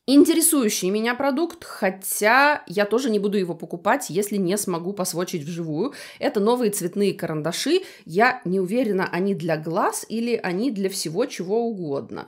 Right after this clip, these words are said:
Да, они не заявлены, что это айлайнер, это просто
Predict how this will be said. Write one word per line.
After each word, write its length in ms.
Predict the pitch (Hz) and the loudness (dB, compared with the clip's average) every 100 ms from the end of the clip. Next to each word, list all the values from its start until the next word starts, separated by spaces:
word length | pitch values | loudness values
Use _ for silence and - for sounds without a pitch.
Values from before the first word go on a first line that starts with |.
| - | -10
Да, 280 | 180 202 - | 0 2 2
они 260 | 190 226 302 | 2 2 4
не 260 | 247 277 | 4 2
заявлены, 640 | 262 262 226 202 180 147 135 | 2 2 4 4 2 -2 -4
что 200 | - 151 | -6 -6
это 240 | 143 143 - | -4 -4 0
айлайнер, 720 | 160 160 180 403 427 233 - | 0 0 2 2 2 0 0
это 260 | 226 - 185 | -4 -4 -6
просто 600 | - 240 415 - 170 | 0 0 0 2 0